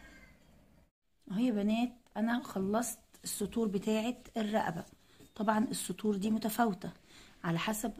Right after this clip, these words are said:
طول اللي انت عاوزاه للرقبة، ادي واحد اتنين تلاتة اربعة خمسة، انا اشتغلت خمس سطور كده، انا على وش الشغل اهو، تمام.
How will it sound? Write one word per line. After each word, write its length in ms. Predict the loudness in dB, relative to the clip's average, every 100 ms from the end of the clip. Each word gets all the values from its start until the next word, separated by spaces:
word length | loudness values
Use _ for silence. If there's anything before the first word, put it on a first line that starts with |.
| -14 0
طول 220 | 2 4
اللي 160 | 2
انت 160 | 2 2
عاوزاه 300 | 0 2 2
للرقبة، 460 | 0 0 -2 -4 -4
ادي 260 | -2 0
واحد 420 | 0 -2 -4 -6 -8
اتنين 520 | -2 2 2 2 0
تلاتة 440 | 0 0 0 -4
اربعة 340 | -6 -4 -4 -4
خمسة، 300 | -2 -2 -6 -16 -20 -20 -6
انا 100 | -2
اشتغلت 500 | 0 0 0 0 -2
خمس 440 | -4 0 0 0 -2
سطور 460 | -4 0 -2 -2 -6
كده، 240 | -2 0
انا 120 | 0 2
على 160 | 2
وش 300 | 2 0 -2
الشغل 420 | -4 -4 -2 0
اهو، 280 | 0 0 -2 -6 -20 _ -20 -20 -20 _ _ _ -20 _ _ -2
تمام. 480 | 2 6 6 4